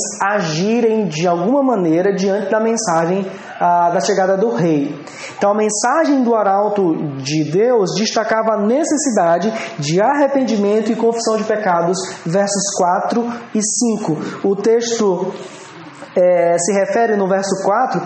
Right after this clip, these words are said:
batismo de arrependimento. Observaram aí na Bíblia de vocês? E no verso cinco, eram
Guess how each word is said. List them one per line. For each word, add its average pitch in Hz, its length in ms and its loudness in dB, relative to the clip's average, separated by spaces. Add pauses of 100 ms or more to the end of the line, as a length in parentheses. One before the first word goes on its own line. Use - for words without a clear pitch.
(220)
batismo 247 720 2
de 220 160 2
arrependimento. 247 840 0
Observaram 202 520 2
aí 208 180 2
na 180 80 0
Bíblia 180 220 0
de 170 80 -2
vocês? 220 420 2 (420)
E 240 120 2
no 247 100 2
verso 254 300 0 (180)
cinco, 247 400 0 (240)
eram 254 640 2